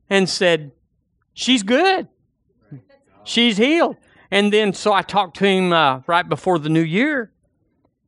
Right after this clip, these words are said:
and he said, uh, he said, "Man, I am busy. I'm in court every day. I don't have time to do anything, but I'm taking her for a checkup. Agree with me." And he called me that evening and said, "Free and clear. No cancer."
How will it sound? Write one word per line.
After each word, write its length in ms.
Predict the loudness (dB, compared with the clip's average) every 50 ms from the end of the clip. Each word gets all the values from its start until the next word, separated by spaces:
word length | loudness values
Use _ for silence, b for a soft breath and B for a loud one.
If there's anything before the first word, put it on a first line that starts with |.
| _ -2
and 120 | -2 0
he 60 | 0
said, 380 | -2 -2 -2 -2 -2 -2 -2 -2
uh, 160 | -2 -2 -2 -6 -12 _ _ _ _
he 140 | _ -10 -10
said, 200 | -8 -8 -8 -4
"Man, 260 | -2 -2 0 0 0
I 160 | 0 0 -2
am 140 | -2 -6 -4
busy. 460 | -2 -2 -2 -2 -2 -6 -8 -6 -4
I'm 220 | -2 -2 -2 -2 -4
in 140 | -8 -12
court 320 | -12 -6 -4 -4 -2 0 0
every 220 | -2 -2 -4 -2
day. 280 | 0 0 2 2 2 2
I 220 | 2 2 0 0
don't 180 | -2 -4 -8 -8
have 180 | -10 -10 -10
time 360 | -6 -4 -2 -2 -2 -2 -4 -6
to 40 |
do 200 | -8 -8 -6 -4
anything, 440 | -2 -4 -4 -4 -4 -4 -4 -4 -4
but 120 | -6 -6 -6
I'm 120 | -6 -6
taking 300 | -4 -4 -4 -4 -4 -6
her 100 | -8 -8
for 220 | -6 -4 -4 -4
a 80 | -4 -6
checkup. 560 | -4 -4 -4 -4 -4 -6 -8 -10 -10 -14 -20 -20 b b b b b b b b b
Agree 360 | -4 -4 0 2 2 2 2
with 240 | 0 -2 -6 -8 -10
me." 160 | -16 -18 -20 _ _ _ _ _ _ _ _ -20 -20 _ _ _ _ _ _ _
And 140 | -12 -8 -6
he 120 | -6 -6
called 320 | -4 -2 0 0 0 0
me 120 | 0 -2 -2
that 200 | 0 0 -2 -2
evening 260 | -4 -6 -8 -8 -10
and 120 | -10 -12
said, 280 | -10 -10 -10 -10 -10 -12 _ _ _ _ _ _ _ _ _ _ _ _ _ _ _ _
"Free 220 | -4 0 0 0
and 100 | 0 0
clear. 320 | 0 -2 -2 -2 -4 -8 _ _ _ _ _ _ _ _ _ _ _ _ _ _ _ _
No 160 | -4 -2 -2 -2
cancer." 520 | -2 -4 -4 -4 -6 -10 -14 -20 -20